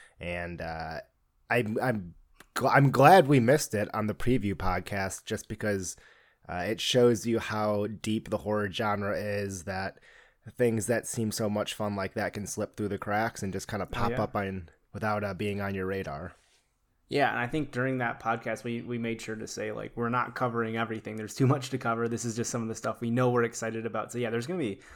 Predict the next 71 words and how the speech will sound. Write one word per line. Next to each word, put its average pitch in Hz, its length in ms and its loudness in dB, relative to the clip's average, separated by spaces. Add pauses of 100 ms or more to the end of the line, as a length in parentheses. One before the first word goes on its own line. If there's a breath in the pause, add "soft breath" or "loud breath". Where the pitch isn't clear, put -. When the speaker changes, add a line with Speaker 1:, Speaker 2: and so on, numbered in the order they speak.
(140 loud breath)
Speaker 2:
I, - 80 -2
I 139 120 -2
mean, 131 140 2
by 131 140 6
the 139 100 6
end 143 140 4
of 123 60 2
the 120 60 -4
year, 120 260 2
if 113 100 -4
we 120 80 2
end 120 100 4
up 117 100 -2
doing 120 280 0
a 98 240 -6
two 139 160 -2
thousand 117 260 2
nineteen 113 400 -4
top - 260 -4
ten 117 240 -6
or 110 60 -2
a 110 60 -6
two 131 120 -4
thousand 113 180 -2
nineteen 113 280 -4
in 110 140 -6
review 107 320 -4
or 95 100 -6
something, 104 480 -10 (240 loud breath)
I'm 131 100 -2
sure 135 200 -2
there's 127 180 -2
gonna 120 180 -4
be 113 140 -4
a 107 80 -6
bunch 123 380 -2
of 113 80 -2
movies 110 320 -4
in 107 80 -4
our, 101 320 -6 (240 loud breath)
that 135 120 0
were 120 80 2
some 117 200 0
of 110 80 -2
our 107 100 0
favorites 104 400 -6
that 95 140 -6
we 113 80 -6
did 113 100 -6
not 110 240 0
cover 110 220 -4
in 110 100 -8
the 107 80 -10
preview. - 500 -12
So, - 220 -18 (460 loud breath)
def-, 127 120 0
Speaker 1:
And, 110 140 0
Speaker 2:
definitely 120 180 2
Speaker 1:
and, 117 100 2
Speaker 2:
it's 117 100 -4
gonna 123 160 0
Speaker 1:
and, 131 80 0
Speaker 2:
happen. 117 380 -12 (200)
Speaker 1:
and 117 160 0
last 120 260 8
thing 117 140 0
to 107 80 2
touch 110 260 0
on 104 120 0
the 95 80 -2
previews, 101 640 -2